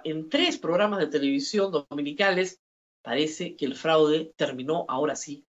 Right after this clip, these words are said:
para siempre. Pero hablemos un poco del fraude y de lo que ha demandado estas tres semanas, ya tres semanas postelectorales,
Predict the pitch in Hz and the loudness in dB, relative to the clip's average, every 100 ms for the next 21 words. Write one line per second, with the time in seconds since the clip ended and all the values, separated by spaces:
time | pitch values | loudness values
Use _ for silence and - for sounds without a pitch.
0 | _ _ - 127 127 294 160 - - - | _ _ -6 -4 2 4 4 2 -8 -16
1 | _ _ _ _ - 262 240 - _ _ | _ _ _ _ 2 4 4 -2 _ _
2 | 202 349 440 415 - - 370 - 392 370 | -4 0 2 0 -4 -8 -6 -4 -4 -2
3 | 381 - _ _ 185 196 190 311 320 294 | -4 -6 _ _ 0 0 2 0 4 4
4 | 202 180 247 - _ _ _ _ 220 220 | 4 2 -2 -4 _ _ _ _ 4 4
5 | 202 190 277 349 403 392 _ _ _ 185 | 4 2 0 2 0 -4 _ _ _ 0
6 | 226 202 185 214 285 254 233 226 220 - | 2 2 -2 -2 2 4 4 2 -6 -8
7 | 180 - _ _ 392 440 440 - 240 185 | -10 -10 _ _ 2 4 2 -2 -6 -4
8 | 226 302 135 117 - - - _ 156 - | -4 -6 -8 -14 -18 -20 -20 _ -10 -6
9 | - 359 - 202 214 240 208 131 123 - | -2 -2 -2 -4 -2 0 -2 -4 -8 -14
10 | - _ _ 285 311 - - 170 156 - | -20 _ _ 2 2 -4 -6 -4 -2 -2
11 | 175 220 254 370 - | 2 4 2 -2 -8